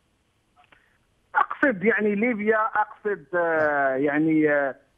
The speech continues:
Speaker 1: آه، دول، يعني،
Speaker 2: نعم.
Speaker 1: قريبة منا، يعني، دول
Speaker 2: مم.
Speaker 1: بالرغم من أنها تبدو، آه،
Speaker 2: نعم.
Speaker 1: تبدو، يعني، آه،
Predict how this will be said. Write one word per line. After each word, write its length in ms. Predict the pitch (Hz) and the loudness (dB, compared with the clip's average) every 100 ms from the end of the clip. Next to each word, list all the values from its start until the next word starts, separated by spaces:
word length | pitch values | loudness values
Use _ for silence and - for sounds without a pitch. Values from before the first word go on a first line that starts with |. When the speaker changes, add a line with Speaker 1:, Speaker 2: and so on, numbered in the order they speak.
| _ 123 | _ -2
Speaker 1:
آه، 520 | 131 127 123 120 117 | 0 2 2 2 0
دول، 540 | 113 180 175 165 160 | 0 2 2 2 0
يعني، 360 | 147 143 143 156 | 0 2 2 0
Speaker 2:
نعم. 100 | 135 | 2
Speaker 1:
قريبة 580 | 151 151 196 156 143 139 | 2 2 0 2 2 2
منا، 600 | 170 175 139 139 165 147 | -2 -2 0 0 0 0
يعني، 380 | 120 117 131 127 | -4 -4 -6 -6
دول 380 | 147 147 151 | -4 0 0
Speaker 2:
مم. 120 | 143 135 | 0 0
Speaker 1:
بالرغم 340 | 143 165 156 | 2 4 2
من 140 | 147 | 0
أنها 300 | - 151 139 | -2 2 4
تبدو، 640 | 139 160 123 117 131 127 127 | 4 0 -4 -10 -8 -4 -2
آه، 220 | 117 107 - _ - | 0 -2 -6 _ -14
Speaker 2:
نعم. 160 | 117 101 | -14 -2
Speaker 1:
تبدو، 460 | 156 123 113 139 135 | -2 -2 -6 -4 0
يعني، 480 | 120 127 135 131 127 | 0 0 -2 0 2
آه، 680 | 120 113 107 101 95 92 | 2 2 0 -2 -2 -6